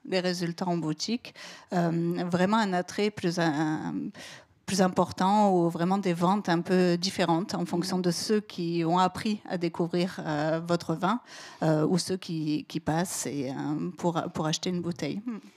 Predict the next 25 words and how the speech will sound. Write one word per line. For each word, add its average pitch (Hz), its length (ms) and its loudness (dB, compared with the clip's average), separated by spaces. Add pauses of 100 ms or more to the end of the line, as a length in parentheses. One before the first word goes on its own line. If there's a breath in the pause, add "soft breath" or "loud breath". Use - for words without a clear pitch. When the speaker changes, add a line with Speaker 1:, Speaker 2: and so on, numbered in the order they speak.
(500 loud breath)
Speaker 2:
Alors, 170 260 -2
c'est 226 120 0
vrai 254 140 -2
que - 60 -8
quand 214 180 0
on 190 120 2
a 175 80 4
passé 180 320 -2
une 196 260 4
heure 196 280 0
avec, 165 380 -6
euh, 160 420 0
des, 156 280 -4
des 165 160 0
visiteurs, 180 720 -2
qu'on 165 100 -4
leur 160 220 0
a 165 60 0
expliqué 185 400 -4
notre 180 200 -2
façon 190 340 -4
de 175 60 -4
travailler, 196 840 0
où 185 120 -4
tout 185 240 -10